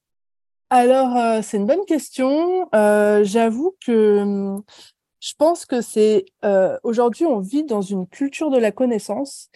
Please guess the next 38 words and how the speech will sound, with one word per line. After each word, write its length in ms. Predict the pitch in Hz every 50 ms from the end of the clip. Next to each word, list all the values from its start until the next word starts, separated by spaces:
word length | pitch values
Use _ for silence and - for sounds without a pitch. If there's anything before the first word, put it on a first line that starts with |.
| - - - - - - - -
et 80 | 180
que 100 | 185 -
la 140 | 214 202 202
culture 380 | 196 - 320 294 294 - 311 285
de 80 | 262 262
la 140 | 240 233 226
connaissance, 680 | - 247 226 220 208 202 - - 247 269 262 - - -
c'est 240 | - - 214 208 -
extrêmement 680 | 233 233 - - - - - 262 233 226 226 233 226
propice. 880 | 208 - - - - 269 233 - - 254 247 269 277 - - - - - -
Euh, 260 | 202 202 196 190 190
tu 120 | 190 -
vois, 120 | 220 220 233
toutes, 280 | 226 - 269 254 - - _
toutes 160 | - 277 247 -
les 60 | 247
fonctions, 580 | - 247 226 - - - 254 247 262 262 240 208
euh, 40 | 196
tous 160 | - - 226
les 140 | 226 214 190
jobs, 220 | 214 226 214 226
euh, 240 | 214 196 190 190 190 190 _ -
du 140 | 196 185
tertiaire, 480 | - 214 202 - - - 233 247 240 -
comme 160 | - 208 196 196
on, 260 | 190 185 185 180 190 - - - - - - _ _
quand 160 | 202 196 -
on 20 | 196
les 80 | 190
catégorise, 680 | 185 202 180 - 196 175 196 190 220 247 285 285 262 - - - - - - _ -
où 100 | 202 190
tu 120 | - 214
travailles 340 | 202 - - 220 220 233 226
derrière 260 | 208 208 220 220 214
ton 160 | - 233 226
ordinateur, 1000 | 220 214 208 196 208 214 208 202 196 196 - 214 214 220 226 226 226 226 202 202
euh, 500 | 190 185 185 185 180 175 175 165 160 170
voilà. 320 | 180 180 170 180 214 247